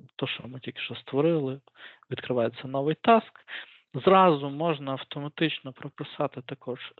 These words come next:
subject, щоб він тут автозаповнявся, description, regarding. Можемо навіть зараз це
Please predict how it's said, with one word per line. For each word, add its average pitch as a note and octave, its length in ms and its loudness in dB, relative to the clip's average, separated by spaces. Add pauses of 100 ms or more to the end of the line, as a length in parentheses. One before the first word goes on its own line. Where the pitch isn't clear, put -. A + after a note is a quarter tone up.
(140)
subject, B3+ 520 2 (460)
щоб F#3+ 220 -6
він G3 120 -4
тут - 240 -6
автозаповнявся, E3 1080 -2
description, D3 880 -4
regarding. D3+ 560 4 (460)
Можемо C#3 240 -4
навіть C#3 280 -10
зараз C3+ 240 -4 (200)
це C3+ 280 -10